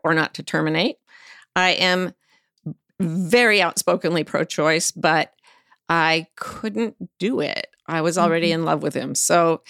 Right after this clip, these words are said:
Speaker 1: plus I'd been having these weird experiences from the moment I got pregnant. I was, I'll just say it, I'd have s-, psychic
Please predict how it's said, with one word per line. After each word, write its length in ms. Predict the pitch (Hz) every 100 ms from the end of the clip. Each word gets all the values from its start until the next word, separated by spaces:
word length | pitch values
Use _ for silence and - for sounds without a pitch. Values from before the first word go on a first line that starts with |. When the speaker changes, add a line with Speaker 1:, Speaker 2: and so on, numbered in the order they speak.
| -
Speaker 1:
plus 220 | - 359 330
I'd 140 | 285
been 220 | 285 254
having 300 | 277 - 214
these 200 | 214 175
weird 380 | 165 170 185 180
experiences 840 | - - 190 185 180 - 151 170
from 200 | - 170
the 60 | 160
moment 280 | 160 165 160
I 60 |
got 160 | 156 -
pregnant. 440 | - 165 151 180 - _ _ _
I 80 | -
was, 320 | 175 165 - - _
I'll 160 | - 151
just 200 | 147 -
say 200 | - 160
it, 180 | - _ _ _ -
I'd 120 | 165
have 180 | - 180
s-, 240 | - - -
psychic 760 | - - 170 170 175 - -